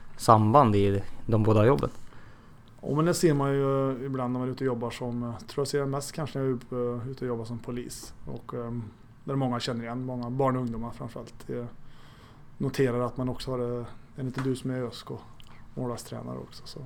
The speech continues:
Speaker 2: det, det tycker, tyder väl lite på att Ö S Ks varumärke är starkt i stan också. Och det är ju, det är också kul det, att, att snacka lite om det i, på, i mitt jobb som polis där på, när jag är ute och jobbar. Det, det, det,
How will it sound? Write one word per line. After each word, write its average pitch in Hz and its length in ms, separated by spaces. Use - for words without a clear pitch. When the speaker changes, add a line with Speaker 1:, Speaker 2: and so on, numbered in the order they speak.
Speaker 2:
det, 131 280
det 139 100
tycker, 190 340
tyder 175 200
väl 175 100
lite 160 120
på 175 80
att 160 80
Ö 160 100
S - 100
Ks 147 240
varumärke 143 420
är 160 40
starkt 139 300
i 175 40
stan 139 240
också. 139 200
Och 151 100
det 139 100
är 151 80
ju, 156 240
det 175 80
är - 20
också 185 160
kul 175 240
det, 165 260
att, 160 120
att 160 180
snacka 160 260
lite 151 180
om 143 60
det 147 100
i, 156 280
på, 156 80
i 147 180
mitt 143 140
jobb 131 180
som 135 180
polis 147 280
där 147 140
på, - 160
när 147 80
jag 139 80
är 127 40
ute 131 140
och 123 40
jobbar. 123 160
Det, 135 140
det, 143 200
det, 143 400